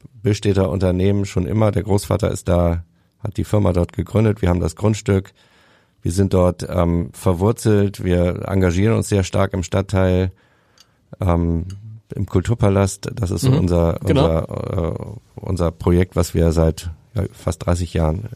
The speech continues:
Speaker 1: sehr intensiv fördern, wo wir uns auch einbringen. Ähm, wir sind, wir gehören dahin, äh, und es ist auch ganz interessant. Wir haben vor zwei oder drei Jahren, vor drei Jahren mal eine Umfrage gemacht bei unseren Mitarbeitern. Ähm, wie,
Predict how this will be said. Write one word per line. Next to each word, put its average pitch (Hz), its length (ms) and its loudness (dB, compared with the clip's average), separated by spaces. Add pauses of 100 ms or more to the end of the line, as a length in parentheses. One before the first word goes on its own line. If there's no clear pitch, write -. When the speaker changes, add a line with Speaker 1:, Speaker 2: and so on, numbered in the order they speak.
(120)
Speaker 1:
sehr 82 220 -2
intensiv 82 380 -2
fördern, 101 380 2
wo 85 160 0
wir 85 80 0
uns 85 160 -4
auch - 120 -6
einbringen. 92 640 2 (840)
Ähm, 85 460 0 (260)
wir 98 180 2
sind, 107 260 0
wir 101 140 2
gehören 98 300 2
dahin, 107 420 2
äh, 92 380 2
und 98 180 -2
es 101 100 0
ist 101 160 -2
auch - 160 -2
ganz 98 180 0
interessant. 113 500 -2
Wir 92 100 2
haben 90 240 0 (760)
vor - 220 -6
zwei 98 260 0
oder 92 140 0
drei 87 200 0
Jahren, 101 360 2
vor - 160 -4
drei 92 220 0
Jahren 104 220 2
mal 95 160 2
eine 92 120 0
Umfrage 104 480 -2
gemacht 98 480 -4
bei 87 80 -2
unseren 87 260 0
Mitarbeitern. 101 800 2
Ähm, 90 220 0
wie, 87 120 0